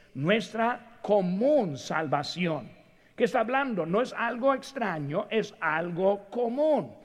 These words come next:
Por aquí estamos juntos en su palabra. Este, el sufrimiento, Filipenses capítulo tres, vemos el sufrimiento común.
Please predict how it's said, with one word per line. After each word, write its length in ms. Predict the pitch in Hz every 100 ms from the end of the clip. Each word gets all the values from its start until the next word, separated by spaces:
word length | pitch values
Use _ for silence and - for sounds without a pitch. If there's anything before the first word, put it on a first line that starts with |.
| - -
Por 120 | 180
aquí 180 | 180 247
estamos 600 | - 277 254 175 226 247
juntos 840 | - 277 196 - 160 269 - - - - -
en 220 | 220 247
su 260 | - 269
palabra. 560 | 247 247 175 123 117 - - - _ -
Este, 420 | - 226 226 220 208
el 100 | 180
sufrimiento, 800 | 208 190 - 196 208 285 294 170
Filipenses 580 | 202 190 208 185 180 -
capítulo 340 | 160 185 185
tres, 120 | 220 208
vemos 280 | 208 202
el 220 | 185 180 -
sufrimiento 1080 | - 196 196 190 180 240 285 - 196 214 -
común. 680 | 226 220 294 320 220 139